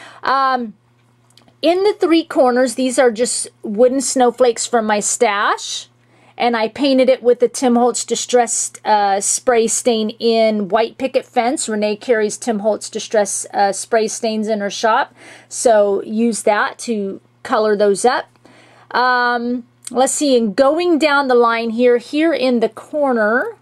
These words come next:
I've got a little Prima, uh, corner resin piece there, little corner molding,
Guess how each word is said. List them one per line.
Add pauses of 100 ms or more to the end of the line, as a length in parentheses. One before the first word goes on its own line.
(100)
I've
got
a
little
Prima,
uh, (560)
corner
resin
piece
there, (140)
little
corner
molding,